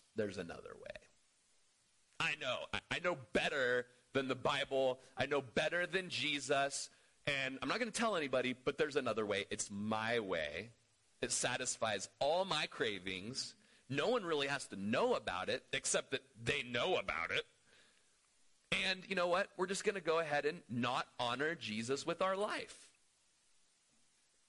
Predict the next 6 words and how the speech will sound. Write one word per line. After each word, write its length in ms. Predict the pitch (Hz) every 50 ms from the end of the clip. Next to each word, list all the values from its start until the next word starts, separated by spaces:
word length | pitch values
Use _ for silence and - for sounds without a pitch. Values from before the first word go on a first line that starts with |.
| _ _ _ _ _ _ _ _ _ _ _ _ _ _ _ _ _ _ _ _ _ - - _ _ _ -
If 220 | 196 196 - -
it 140 | 240 220 -
could 200 | - 214 196 185
happen 600 | 175 - - 220 233 254 - - 285 254 240 233
in 460 | - 208 214 - - 180 170 170 175
Nazareth, 920 | 175 170 170 180 196 220 151 160 170 143 127 117 107 107 127 156 175 -